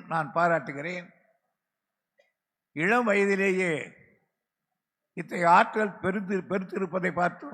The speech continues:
நான் பெருமைப்படுகிறேன். அவையெல்லாம் அவை ஏற்றிருக்கிற போர்ட்ஃபோலியோ இலாக்காவினுடைய திட்டத்துக்கு உட்பட்டவைகள்.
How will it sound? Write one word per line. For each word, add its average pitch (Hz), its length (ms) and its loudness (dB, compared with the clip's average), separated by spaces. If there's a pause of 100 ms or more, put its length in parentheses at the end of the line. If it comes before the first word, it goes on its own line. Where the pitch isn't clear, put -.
(140)
நான் 156 280 -6 (400)
பெருமைப்படுகிறேன். 151 880 -4 (2000)
அவையெல்லாம் 190 540 2
அவை 196 260 0
ஏற்றிருக்கிற 208 560 -2 (2000)
போர்ட்ஃபோலியோ 220 600 0
இலாக்காவினுடைய 185 840 0 (1700)
திட்டத்துக்கு 185 520 -4
உட்பட்டவைகள். 165 640 -2